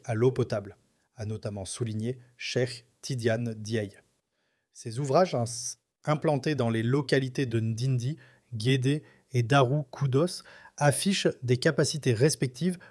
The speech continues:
de deux cents mètres cubes par heure, deux cent quarante mètres cubes par heure et deux cent cinquante mètres cubes par heure et devraient permettre d'améliorer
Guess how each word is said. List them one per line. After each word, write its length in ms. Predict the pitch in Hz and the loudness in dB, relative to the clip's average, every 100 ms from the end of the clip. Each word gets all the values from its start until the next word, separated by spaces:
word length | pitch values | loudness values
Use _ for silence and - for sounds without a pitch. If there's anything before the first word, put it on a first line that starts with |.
| _ | _
de 140 | 117 120 | 0 2
deux 220 | 113 175 | 4 4
cents 220 | - 160 | 4 2
mètres 300 | 139 127 123 | 2 0 -2
cubes 280 | - 143 117 | -2 -4 -4
par 280 | - 120 107 | 2 2 4
heure, 220 | 175 - - - _ - | 2 0 -20 -20 _ -2
deux 160 | 120 | 0
cent 200 | 160 143 | 2 2
quarante 440 | 120 180 147 151 139 | 2 4 4 2 0
mètres 260 | 131 - | -2 -2
cubes 240 | 117 131 110 | -2 -4 -4
par 260 | - 117 | 0 2
heure 200 | 127 175 - - - - | 4 2 -2 -20 -12 -2
et 100 | 120 | -2
deux 200 | 104 143 | 0 0
cent 200 | - 120 | 0 -4
cinquante 600 | - - 170 - 143 - | -2 0 0 0 -2 0
mètres 280 | 123 - 117 | -2 -2 -6
cubes 280 | - 131 | -4 -6
par 280 | 107 120 110 | -2 0 2
heure 200 | 135 185 - - - - | 2 2 -4 -20 -8 -2
et 100 | 123 | 0
devraient 400 | 160 151 180 175 | 0 2 2 4
permettre 460 | 156 147 151 - | 4 4 0 -2
d'améliorer 640 | 113 135 143 135 123 120 | 0 2 2 0 0 -2